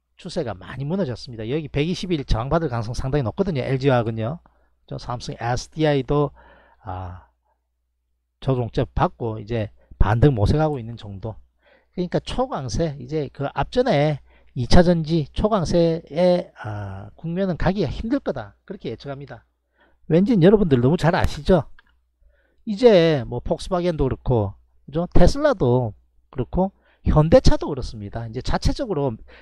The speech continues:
자동차 메이커들이 이 차 전지가 전기차 부분에 있어서, 아, 배터리가, 아, 차지하는 비용이, 그죠? 원가의 상당한 부분을 차지하기 때문에 제-, 제조 원가에 자체 개발하겠다라는,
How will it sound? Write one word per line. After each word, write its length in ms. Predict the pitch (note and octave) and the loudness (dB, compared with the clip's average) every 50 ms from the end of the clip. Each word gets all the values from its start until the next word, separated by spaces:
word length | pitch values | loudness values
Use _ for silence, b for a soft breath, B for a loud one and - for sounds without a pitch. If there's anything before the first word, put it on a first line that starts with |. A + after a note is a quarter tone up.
| b b | b b
자동차 420 | - C3 D3+ E3+ A3 A3 - G#3 D#3+ | -2 -2 -2 0 -2 0 0 -2 0
메이커들이 800 | A#2 A#2+ E3+ G3+ - - G#3 C#3+ C#3+ B2 C3 C#3 B2+ G2+ - b b b b b b b | 0 -4 -4 -4 -4 -4 -4 -4 -4 -4 -2 -2 -2 -4 -6 b b b b b b b
이 120 | - A#2 - | -10 -6 2
차 140 | - G3+ G#3 | 4 4 4
전지가 600 | A#3 B3 B3 A3+ C4 B3+ A3+ D3 B2+ C3 B2 - | 4 0 0 -2 0 2 4 4 4 2 0 0
전기차 640 | - - B2 B2 C3+ D3 F#3+ - - - A3 A3 G#3 | 0 0 0 0 -4 -8 -10 2 4 6 6 6 4
부분에 300 | - G#3 G#3+ A3+ G#3+ F3 E3 | 2 0 -4 -4 -2 -2 0
있어서, 380 | E3+ G3 F3 - C#3+ C3 A2 B B B B B B B B | 0 0 0 0 -2 -2 -2 B B B B B B B B
아, 140 | A2 G#2+ A2 | -8 -8 0
배터리가, 800 | - D3+ F#3 - - B3 B3 A3 D#3 D3+ D#3+ D#3 C3+ G#2+ F2+ b b b b b b b b b | 2 2 4 6 4 2 2 2 2 4 4 4 4 2 -2 b b b b b b b b b
아, 580 | - A2 A2 G#2+ G#2 G#2 G2+ G2 F#2+ G2 F#2+ - - _ _ | -8 -6 -4 -4 -4 -4 -6 -6 -8 -10 -12 -16 -20 _ _
차지하는 640 | - - A3 G#3+ A#3 A3 G#3 F#3 D#3+ B2+ A2+ G#2+ _ _ _ _ _ _ | 2 2 2 4 2 2 2 2 0 -4 -6 -10 _ _ _ _ _ _
비용이, 800 | - - B2 A#2+ D3 F#3 G3+ G#3+ A3+ G3+ C#3 C3 C#3 A#2+ F#2+ - - _ | -8 -6 0 2 4 4 4 2 0 -2 -2 -4 -6 -8 -10 -12 -18 _
그죠? 240 | A#2 C#3+ F#3 A3 - - _ _ _ _ _ _ _ | -6 -4 -4 -4 -4 -8 _ _ _ _ _ _ _
원가의 460 | - A#2 E3 A3 G#3+ - G3+ F3 D3 | 0 2 2 2 2 2 2 4 4
상당한 400 | - - F3+ G3 G#3+ A#3+ B3+ B3 | 4 2 2 2 0 -2 -2 -2
부분을 240 | G#3+ C4 B3+ B3+ G3+ | -4 -4 -4 -2 0
차지하기 440 | - - G#3+ G3 G#3 G#3 F#3+ F3+ D#3 | 0 0 2 2 2 0 0 -2 -4
때문에 580 | - C#3 C3 B2 B2 C3 D3+ D3 B2 G2+ G#2 - | -4 -4 -4 -4 -4 -2 -2 -2 -2 -2 -6 -6
제-, 180 | - C3 B2+ A2+ - - | -6 -6 -6 -6 -8 -6
제조 240 | - - B2 C3 D#3 | -4 -2 0 0 0
원가에 460 | D#3+ E3 E3 - C#3 A2 A2 D3 F3 b b b b b b b b b b | 0 0 0 0 0 0 0 -2 -4 b b b b b b b b b b
자체 260 | - A#2 A#2+ - - | -4 -4 4 4 6
개발하겠다라는, 1200 | - - E3 F3 E3+ G3 F3 C3+ - - C3 D3+ E3 - D#3 C3+ B2+ C3 C#3+ C#3+ D3+ D3+ C#3+ B2 - | 6 6 4 4 6 4 4 2 0 -2 -2 -2 -2 -2 -4 -2 0 0 -2 0 -2 -4 -4 -4 -8